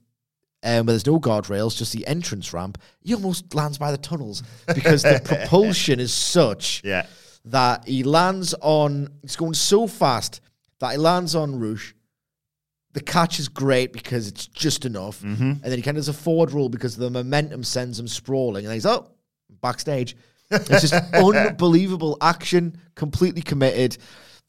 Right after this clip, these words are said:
Speaker 1: Some really cool moves. No depth to it. Take your turn, do your spot. But the spots were so awesome that I just had fun watching this, and it
Speaker 2: Mm.
Speaker 1: didn't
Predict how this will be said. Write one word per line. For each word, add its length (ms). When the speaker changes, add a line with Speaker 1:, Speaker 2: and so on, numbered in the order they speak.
Speaker 1:
Some 320
really 180
cool 260
moves. 540
No 140
depth 480
to 160
it. 180
Take 280
your 60
turn, 400
do 180
your 140
spot. 420
But 120
the 60
spots 300
were 60
so 380
awesome 440
that 160
I 80
just 160
had 160
fun 280
watching 340
this, 180
and 100
it 60
Speaker 2:
Mm. 40
Speaker 1:
didn't 240